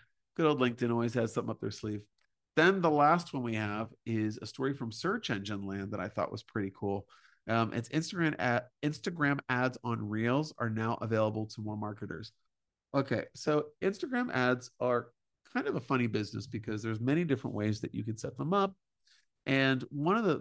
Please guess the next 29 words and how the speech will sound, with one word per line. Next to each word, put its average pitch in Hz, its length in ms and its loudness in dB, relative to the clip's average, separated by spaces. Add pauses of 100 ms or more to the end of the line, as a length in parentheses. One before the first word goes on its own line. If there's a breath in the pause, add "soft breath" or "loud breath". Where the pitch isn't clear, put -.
one 147 160 2
of 165 60 6
the 147 80 4
places 120 480 2
on 107 100 2
Instagram 107 440 -2
that 107 120 -4
does 113 220 0
get 117 160 0
a - 20 0
lot 110 220 2
of 110 80 0
engagement 110 680 -4
is 127 220 0
the 160 140 -4
Reel 117 300 2
section. 90 560 -8 (480 loud breath)
But - 260 6 (800)
there 190 120 6
was 175 180 6
really 143 560 4
no 120 640 6 (120)
Reels 117 420 4
ads, 123 460 4 (180)
uh, 131 320 4 (480)
uh, 117 240 2
that 117 280 0
were 113 360 0
available. 135 640 2